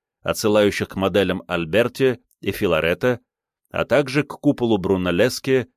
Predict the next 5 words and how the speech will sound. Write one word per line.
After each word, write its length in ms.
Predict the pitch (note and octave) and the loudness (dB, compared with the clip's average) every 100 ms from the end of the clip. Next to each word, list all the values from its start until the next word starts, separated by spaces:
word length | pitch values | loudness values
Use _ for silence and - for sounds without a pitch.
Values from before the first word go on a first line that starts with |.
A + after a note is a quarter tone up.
| - | -6
во 160 | F#2 | -4
Флоренции. 760 | F#2 G#2 G2 D#2 - D2+ C#2 B1+ _ _ _ _ _ _ | 0 2 2 0 -4 -8 -8 -10 _ _ _ _ _ _
Главным 640 | - D#2+ F2 E2+ D#2 D#2 D#2 | -8 0 2 2 -2 -6 0
новшеством 600 | A#2 B2 A#2+ - A#2+ A2+ | -2 0 -6 -2 -2 -2
здесь 440 | F#2+ A#2 G#2+ - | 2 0 0 -4